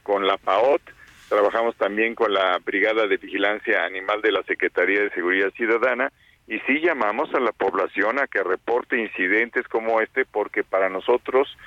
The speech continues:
es un elemento de trazabilidad que nos permite identificar, porque así sucede, cuando hay ba-, abandono y maltrato animal puede haber una persona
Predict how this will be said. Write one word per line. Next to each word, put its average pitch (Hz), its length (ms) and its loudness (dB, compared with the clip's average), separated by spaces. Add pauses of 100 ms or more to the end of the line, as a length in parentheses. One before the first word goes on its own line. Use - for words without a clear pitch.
(260)
es 117 180 0 (120)
un 131 180 2
elemento 117 500 -2
de 107 140 2
trazabilidad 110 920 0
que 120 100 -4
nos 104 140 -2
permite 110 420 -4
identificar, 107 840 -2 (680)
porque 95 340 -2
así 113 240 -2
sucede, 120 420 0
cuando 101 240 0
hay 113 60 4
ba-, 104 220 2
abandono 98 400 0
y - 20 -8
maltrato 110 380 -2
animal 104 260 -2
puede 107 200 2
haber 101 160 4
una 104 120 -2
persona 104 600 -2